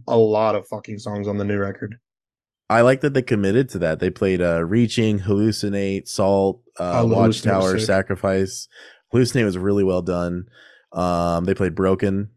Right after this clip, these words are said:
Speaker 2: God damn, they played half the record. Um, I
Speaker 1: I kinda almost
Speaker 2: I
Speaker 1: like that they just ended the encore, not only with a fucking old song, but,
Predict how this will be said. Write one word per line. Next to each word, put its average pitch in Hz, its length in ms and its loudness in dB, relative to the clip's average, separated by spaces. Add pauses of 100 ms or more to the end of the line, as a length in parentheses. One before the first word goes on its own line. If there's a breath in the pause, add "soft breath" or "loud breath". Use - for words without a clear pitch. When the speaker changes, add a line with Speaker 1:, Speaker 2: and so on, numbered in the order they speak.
(120)
Speaker 2:
God 120 300 2
damn, 120 220 4
they 117 80 4
played 147 180 2
half 113 260 0
the 101 100 -6
record. 95 460 -6 (240)
Um, 98 640 0 (1300)
I 143 240 2
Speaker 1:
I - 40 6
kinda 214 200 8
almost 196 340 8
Speaker 2:
I 151 40 6
Speaker 1:
like 151 160 6
that 135 120 0
they 135 120 4
just 123 420 0
ended 131 360 0
the 110 180 0
encore, 135 420 4
not 113 160 -2
only 175 220 0
with 113 160 -2
a - 140 -8
fucking - 380 -12
old 143 640 6
song, 101 420 -8
but, 101 260 -4